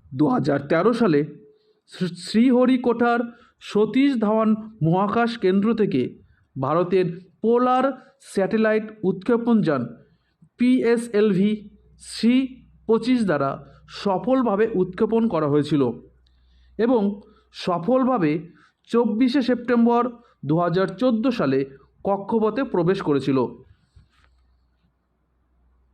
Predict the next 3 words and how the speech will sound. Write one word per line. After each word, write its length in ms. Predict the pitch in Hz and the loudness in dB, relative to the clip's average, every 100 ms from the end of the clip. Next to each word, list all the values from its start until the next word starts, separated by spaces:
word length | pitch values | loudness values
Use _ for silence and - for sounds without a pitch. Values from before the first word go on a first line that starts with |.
| _ _ _ _ _ _ _ _ _ _ _ - _ _ - _ _ _ 165 | _ _ _ _ _ _ _ _ _ _ _ -20 _ _ -20 _ _ _ -4
উনিশশো 520 | 190 254 254 - 285 | 0 0 -2 -2 0
নয় 320 | 214 175 214 | 0 0 -2
সালে 480 | 233 247 135 131 | -2 -2 -2 -2